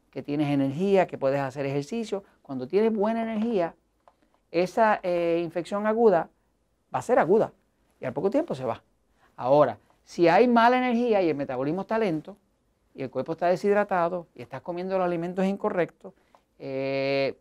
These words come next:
pues entonces no hay mucha energía. Y si no hay mucha energía, ahora esa infección o esa in-, inflamación aguda, ahora se convierte en una inflamación crónica. Crónica.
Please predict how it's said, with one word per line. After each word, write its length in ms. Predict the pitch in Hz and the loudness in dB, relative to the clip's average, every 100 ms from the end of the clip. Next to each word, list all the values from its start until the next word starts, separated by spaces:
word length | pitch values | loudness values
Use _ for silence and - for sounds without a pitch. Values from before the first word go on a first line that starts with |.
| _ | _
pues 140 | - 131 | -6 -4
entonces 360 | 135 262 247 147 | 0 0 0 0
no 60 | |
hay 40 | 147 | 0
mucha 240 | 165 151 | -2 -2
energía. 380 | 135 165 254 190 _ _ _ | -2 0 -2 -4 _ _ _
Y 120 | - - | -14 -6
si 100 | 151 | 0
no 60 | |
hay 40 | 160 | 0
mucha 220 | 190 240 | 2 2
energía, 420 | 254 294 302 220 _ _ | 2 0 -2 -6 _ _
ahora 420 | 131 170 233 185 - | 0 4 6 4 0
esa 200 | 147 175 | -6 -6
infección 600 | 175 190 - 196 202 208 _ _ _ _ | -6 -8 -6 -2 -2 -4 _ _ _ _
o 100 | - | -6
esa 220 | 139 185 | 0 2
in-, 160 | 170 170 | 2 0
inflamación 960 | 165 160 - 165 143 131 - 196 190 165 | -2 -2 2 2 2 0 -2 -2 -2 -2
aguda, 460 | 165 226 190 151 - - _ _ _ | -2 2 2 0 -6 -20 _ _ _
ahora 340 | 120 139 185 | -2 2 2
se 140 | 165 160 | 0 -6
convierte 340 | 143 165 170 | -6 -6 -4
en 60 | 147 | -4
una 80 | 160 | -4
inflamación 520 | 156 147 143 175 170 _ | -4 -8 -10 -14 -20 _
crónica. 1120 | - 135 139 143 143 135 127 110 - 95 - _ _ _ _ _ _ _ _ _ _ _ | -10 0 2 4 2 0 -8 -12 -16 -16 -16 _ _ _ _ _ _ _ _ _ _ _
Crónica. 880 | 127 131 139 139 139 120 - - | -6 2 4 4 0 -6 -14 -20